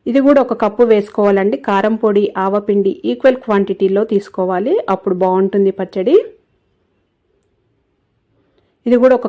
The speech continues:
కప్పు తీసుకున్నాను చూడండి. ఇది వేసుకున్న తర్వాత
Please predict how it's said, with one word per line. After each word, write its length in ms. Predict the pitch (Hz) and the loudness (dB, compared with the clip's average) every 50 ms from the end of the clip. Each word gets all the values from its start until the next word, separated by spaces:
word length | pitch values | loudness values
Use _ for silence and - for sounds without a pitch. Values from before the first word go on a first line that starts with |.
| - | -4
కప్పు 180 | 202 196 - - 214 - | -4 -4 -2 -4 -2 -2
తీసుకున్నాను 480 | 196 202 - - 202 190 190 185 190 190 - | -2 -2 -4 -4 -4 -2 -2 0 -2 -2 -4
చూడండి. 360 | 190 185 190 185 196 240 370 453 - - - _ _ _ _ _ _ _ _ _ _ _ _ _ _ _ _ _ _ 233 | -4 -2 -2 -2 0 0 0 0 0 -2 -10 _ _ _ _ _ _ _ _ _ _ _ _ _ _ _ _ _ _ -2
ఇది 100 | 226 233 220 220 | 2 4 6 6
వేసుకున్న 380 | 220 220 220 - - 240 233 226 220 220 | 6 4 2 0 -2 0 0 0 0 0
తర్వాత 360 | 196 196 185 185 180 180 - | 0 0 0 -2 -2 -2 -2